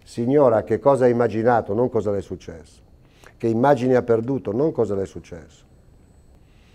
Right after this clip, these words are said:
Tutti quelli che verranno da voi verranno per correggere.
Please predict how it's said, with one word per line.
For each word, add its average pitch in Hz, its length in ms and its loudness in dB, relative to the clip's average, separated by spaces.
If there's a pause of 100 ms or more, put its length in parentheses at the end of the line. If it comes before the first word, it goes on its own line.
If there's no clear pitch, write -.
(300)
Tutti 202 240 4
quelli 220 240 8
che 190 120 6
verranno 185 300 8
da 196 120 8
voi 240 580 4 (220)
verranno 240 400 6
per 240 160 6
correggere. 220 680 6